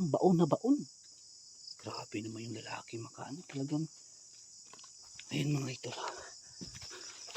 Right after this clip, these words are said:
Uso talaga yung mga, mga ganyan, ng mga gayuma-gayuma, kaya mag-ingat tayo. Lalo-lalo na sa mga magagandang babae. Shh.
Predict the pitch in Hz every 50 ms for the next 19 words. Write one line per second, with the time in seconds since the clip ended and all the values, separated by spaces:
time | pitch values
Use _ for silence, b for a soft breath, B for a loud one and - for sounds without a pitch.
0 | - - - - B B B B B B B B B - - 127 120 - 165 -
1 | - - 131 127 127 131 120 110 127 123 127 127 123 120 - - - - - -
2 | - - - - 147 131 - - - 123 120 123 123 - 120 120 120 117 120 123
3 | 123 120 120 120 120 120 120 - - - 120 127 131 131 127 131 - 127 127 123
4 | 127 131 - - - 127 123 107 113 - - - 143 135 131 113 - - - -
5 | - - - - B B B B B B B B B B B B B - - 135
6 | 123 120 123 123 120 120 123 127 127 - 123 127 131 135 139 135 127 110 123 123
7 | 135 127 127 131 127 127 123 - 131 123 - - - - 147 - - - - -
8 | - - - - - - -